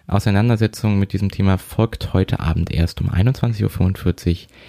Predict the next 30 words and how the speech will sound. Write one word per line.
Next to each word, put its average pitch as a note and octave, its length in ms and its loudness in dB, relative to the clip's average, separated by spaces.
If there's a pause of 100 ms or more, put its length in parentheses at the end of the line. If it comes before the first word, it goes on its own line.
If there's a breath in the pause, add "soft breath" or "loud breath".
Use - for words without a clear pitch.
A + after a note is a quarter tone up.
(260 loud breath)
bei F#2+ 140 0
Kontraste, A2+ 520 0
beziehungsweise F2+ 580 0
wenn F2+ 280 0 (380 soft breath)
wir F#2 80 -2
diese F2+ 160 2
Folge F#2 260 2
online G#2 340 4
stellen, F2 360 2
dann E2+ 300 0
war F2+ 220 -2
sie F2+ 120 -4
das, - 340 -4
äh, - 320 -2 (320)
wurde F#2 260 0
das E2 140 0
schon - 180 0
vor F#2 120 -2
ein F#2 40 0
paar F#2+ 180 0 (140)
Tagen F#2+ 280 0
ausgestrahlt - 640 0 (380 loud breath)
und - 60 0
es F2 100 0
gibt - 180 -2
es - 140 -12
sicherlich F2 440 0
noch F2+ 220 -2 (420 soft breath)
in F2+ 140 2
der F2+ 240 4